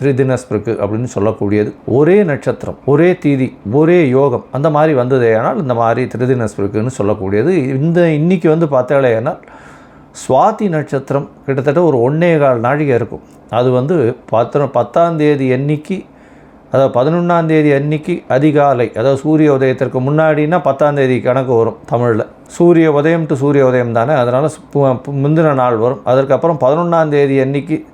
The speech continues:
சூரியன் உதிச்சதுக்கப்புறம் வந்து அறுபது நாழிகை சுவாதி நட்சத்திரம். அதுக்கப்புறம் இன்னைக்கு ஒரு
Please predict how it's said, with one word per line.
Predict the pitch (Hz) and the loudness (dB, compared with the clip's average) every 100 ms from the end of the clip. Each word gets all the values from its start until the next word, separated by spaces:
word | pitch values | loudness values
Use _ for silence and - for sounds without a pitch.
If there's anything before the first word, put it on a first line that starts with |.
| - - | -20 -20
சூரியன் | - - 151 165 147 | -8 0 4 4 2
உதிச்சதுக்கப்புறம் | 127 160 156 156 147 131 156 143 | 2 2 2 0 0 0 0 0
வந்து | 135 139 | 0 2
அறுபது | 127 147 143 | 2 2 2
நாழிகை | 135 135 131 127 - | 2 0 0 -2 0
சுவாதி | 117 123 | 0 0
நட்சத்திரம். | 123 123 127 147 156 | -2 -2 -4 -2 -2
அதுக்கப்புறம் | 147 156 151 143 147 | 0 0 -2 0 -2
இன்னைக்கு | 139 143 135 | -2 -4 -2
ஒரு | 120 117 170 | -2 0 -2